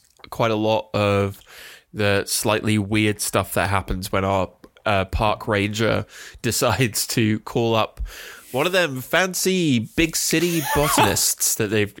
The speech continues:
Speaker 1: they've got now, who's down there in New York doing research. Uh,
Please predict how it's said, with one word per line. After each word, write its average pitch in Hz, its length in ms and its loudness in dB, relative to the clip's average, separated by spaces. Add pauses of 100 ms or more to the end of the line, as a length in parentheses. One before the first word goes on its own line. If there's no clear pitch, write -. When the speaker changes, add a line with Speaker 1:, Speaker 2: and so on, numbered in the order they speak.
Speaker 1:
they've 113 180 -2
got 113 240 0
now, 117 360 0 (580)
who's 110 280 2
down 147 300 0
there 147 240 0
in 113 160 -6
New 131 120 -2
York 123 440 0
doing 104 300 0
research. 107 720 0 (640)
Uh, 104 400 2